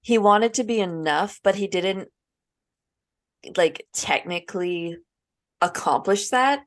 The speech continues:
in a sense, because people only saw what they wanted to see and didn't really ever understand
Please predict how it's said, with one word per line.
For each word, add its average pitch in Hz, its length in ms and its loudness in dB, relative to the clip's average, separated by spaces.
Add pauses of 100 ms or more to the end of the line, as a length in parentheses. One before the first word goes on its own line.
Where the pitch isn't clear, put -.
(160)
in 277 160 4
a 294 80 6
sense, 320 720 -4 (440)
because 180 680 2 (140)
people 196 420 2
only 180 260 0
saw 165 400 4
what 160 220 -2
they 160 160 2 (240)
wanted 156 400 0
to 202 100 -6
see 214 280 0
and 165 200 -2 (180)
didn't 160 320 4
really 156 640 0 (540)
ever 170 320 4
understand 151 720 -2